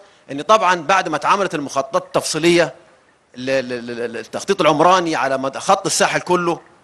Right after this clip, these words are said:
وطبعًا، آه، ال-، معالي، آه، دولة رئيس مجلس الوزراء، آه، طبعًا أستاذ كبير في هذا المجال، دخلت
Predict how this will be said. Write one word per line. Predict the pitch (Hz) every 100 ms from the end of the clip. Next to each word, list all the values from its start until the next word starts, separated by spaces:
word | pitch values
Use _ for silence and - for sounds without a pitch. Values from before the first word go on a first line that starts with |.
| _ _
وطبعًا، | 110 175 175 147 143 131
آه، | 120 110 -
ال-، | 127 120 113
معالي، | 123 139 165 147 123
آه، | 117 104 - - - _ _ 143
دولة | 165 147
رئيس | 156 165
مجلس | 156 -
الوزراء، | 131 151 165 - - - _ _ _
آه، | 117 120
طبعًا | 120 139 135 139
أستاذ | 120 - 175
كبير | 151 180 165
في | 139
هذا | 143 143
المجال، | 123 117 117 123 175 180 175 - _ _ _ _ -
دخلت | 139 240 247 214